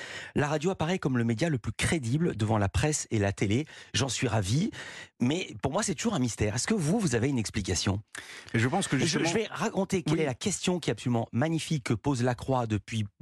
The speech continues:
Speaker 1: plus d'une trentaine d'années. La même question, les événements se sont-ils déroulés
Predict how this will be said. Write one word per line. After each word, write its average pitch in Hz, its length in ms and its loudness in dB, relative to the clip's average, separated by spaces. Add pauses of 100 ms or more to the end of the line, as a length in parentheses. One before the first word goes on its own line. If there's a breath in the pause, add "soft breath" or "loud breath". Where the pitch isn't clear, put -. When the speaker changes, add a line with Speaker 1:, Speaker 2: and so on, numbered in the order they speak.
Speaker 1:
plus - 160 2
d'une 98 120 4 (140)
trentaine 165 400 0
d'années. 131 360 2 (360 loud breath)
La 113 140 0
même 185 160 0
question, 151 480 0
les 120 240 2
événements 151 460 2
se - 140 -2
sont-ils 117 380 0
déroulés 135 520 2